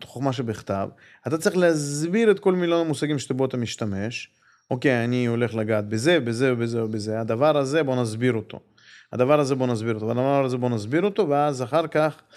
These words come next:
אני יכול להסביר לך את העניין הכללי. אבל הוא אומר, מצד שני, היא מתעסקת בעניינים כלליים, ולא, ואם לא נכנסת ספציפית להתעסק באיזשהו פרט,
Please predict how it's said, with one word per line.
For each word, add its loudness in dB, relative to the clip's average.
אני -6
יכול 0
להסביר 0
לך -6
את -6
העניין -4
הכללי. 0
אבל 4
הוא 6
אומר, 6
מצד 0
שני, 0
היא 2
מתעסקת -2
בעניינים 0
כלליים, 0
ולא, 4
ואם 0
לא 2
נכנסת -2
ספציפית -2
להתעסק -4
באיזשהו -2
פרט, 2